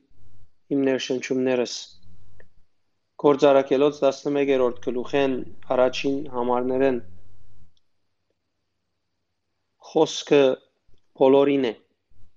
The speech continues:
Մենք կտեսնենք Աստվածաշունչի մեջ, թե Աստված ինչպես գուզե իր խոսքը հասցնել բոլորին։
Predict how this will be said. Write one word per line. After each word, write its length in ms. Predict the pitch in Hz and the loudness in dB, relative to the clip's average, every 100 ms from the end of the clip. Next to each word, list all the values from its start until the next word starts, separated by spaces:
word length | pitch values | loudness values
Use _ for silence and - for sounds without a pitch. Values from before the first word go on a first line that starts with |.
| _ _ _ _ _ _ _ _ _ _ _ - | _ _ _ _ _ _ _ _ _ _ _ -2
Մենք 180 | 143 135 | 0 2
կտեսնենք 580 | 143 147 147 180 180 | 4 4 4 0 2
Աստվածաշունչի 840 | 147 135 139 135 135 - 143 131 147 | 0 0 -2 0 0 -2 -6 0 2
մեջ, 340 | 143 139 135 - | 2 2 -2 -4
թե 140 | 135 | 0
Աստված 580 | 127 - - 135 131 - - | 0 -2 -2 0 0 -4 -12
ինչպես 440 | - 143 - 151 139 | -10 -10 0 0 0
գուզե 340 | 135 123 139 | -2 2 4
իր 160 | 131 127 | 2 2
խոսքը 360 | 139 131 - | -2 -4 -2
հասցնել 600 | 120 117 - - 127 127 - | -2 -2 -6 -6 -4 -4 -4
բոլորին։ 460 | 123 127 135 127 | -4 -2 0 0